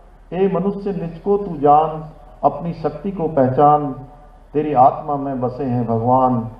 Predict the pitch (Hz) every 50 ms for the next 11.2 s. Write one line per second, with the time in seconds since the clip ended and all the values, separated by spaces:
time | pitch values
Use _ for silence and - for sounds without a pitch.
0 | - - - - - 131 143 147 131 123 127 127 123 - - 131 120 - - -
1 | 196 208 - 147 123 117 120 117 117 110 104 110 117 117 113 110 110 107 - -
2 | - - - - - - 131 139 127 120 117 120 120 - - 117 107 - - 160
3 | 160 127 117 110 113 110 104 101 95 95 98 95 90 90 92 - - - - -
4 | - - - - - - - - - - - - - - - - - - - -
5 | - 131 - 160 160 156 139 123 - - - - - - - - - - - -
6 | - - - - - - - - - - - - - - - - - - - -
7 | - - - - - - - - - - - - - - - - - - - -
8 | - - - - - - - - - - - - - - - - - - - -
9 | - - - - - - - - - - - - - - - - - 123 131 151
10 | 160 160 175 - - 139 135 143 147 - - 170 143 135 117 - 143 151 147 123
11 | - - - -